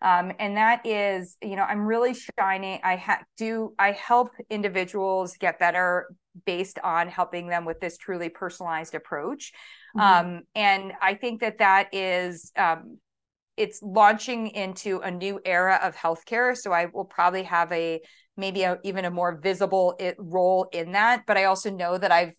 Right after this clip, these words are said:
Speaker 1: been doing that, you know, since I sort of turned this corner professionally.
Speaker 2: Yeah.
Speaker 1: Um, so I would say that's it. Yeah.
Speaker 2: It's incredible. The lives that you are changing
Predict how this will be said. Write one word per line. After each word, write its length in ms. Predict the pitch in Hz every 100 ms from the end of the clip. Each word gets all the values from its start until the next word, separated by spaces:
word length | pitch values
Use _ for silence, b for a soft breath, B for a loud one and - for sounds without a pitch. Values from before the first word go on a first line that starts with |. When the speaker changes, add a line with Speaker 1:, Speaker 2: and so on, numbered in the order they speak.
| _
Speaker 1:
been 160 | 190
doing 300 | 185 185 185
that, 240 | 175 175 185
you 80 |
know, 60 | 180
since 240 | 170 180 190
I 60 |
sort 240 | 165 180 175
of 120 | 170 -
turned 260 | - 214 185
this 120 | 180
corner 480 | - 185 175 175 170
professionally. 800 | - 175 147 - 208 220 254 262 B B _ -
Speaker 2:
Yeah. 120 | 185
Speaker 1:
Um, 60 | -
so 120 | -
I 100 | 233
would 160 | 247 233
say 140 | 196
that's 240 | 175 - -
it. 160 | - - _ -
Yeah. 220 | 190 120 - _ _ _ _
Speaker 2:
It's 140 | 233
incredible. 640 | 233 214 190 185 175 180 180
The 100 | 202
lives 520 | 220 202 190 196 208
that 160 | - 196
you 240 | 208 202 196
are 280 | 180 175 175
changing 720 | - 190 185 180 220 339 B